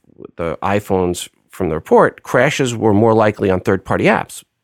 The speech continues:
but on Android, it was more from the built-in apps, which goes back to I O S users download more and use more apps. And it also saw more crashes from Samsung.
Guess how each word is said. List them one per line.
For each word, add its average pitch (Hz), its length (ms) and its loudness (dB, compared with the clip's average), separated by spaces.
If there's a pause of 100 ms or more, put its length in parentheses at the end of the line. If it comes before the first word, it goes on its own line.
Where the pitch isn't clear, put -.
(120)
but - 200 0
on 90 140 -4
Android, 117 380 4
it 110 40 2
was 107 140 0
more 98 180 2
from 107 140 -2
the 107 80 2
built-in 151 380 2
apps, - 320 -2 (380)
which - 180 -2
goes 117 160 2
back 92 240 -2
to - 100 -6
I 90 160 0
O 101 80 2
S 101 160 -2
users 101 320 -2
download 85 440 -4
more 107 480 0
and 123 200 2
use 196 240 2
more 107 220 2
apps. 58 340 -6 (480)
And 98 500 2
it 101 140 -2
also 92 280 -2
saw 104 280 0
more 101 320 2
crashes 95 460 -2
from 95 300 -4
Samsung. 160 600 0